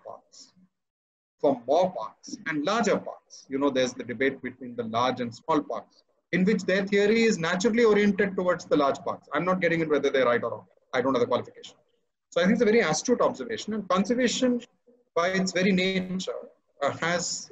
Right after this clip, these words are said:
over the times also got a conservative, uh, uh, strong conservative dimension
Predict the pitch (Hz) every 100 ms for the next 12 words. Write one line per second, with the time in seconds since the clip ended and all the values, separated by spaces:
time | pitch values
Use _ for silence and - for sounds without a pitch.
0 | - 151 160 160 131 131 117 104 - -
1 | _ - 160 170 226 196 208 214 226 214
2 | 262 269 190 127 - - 127 110 - 147
3 | - - - - 233 254 240 156 147 143
4 | 143 135 113 131 139 135 - 135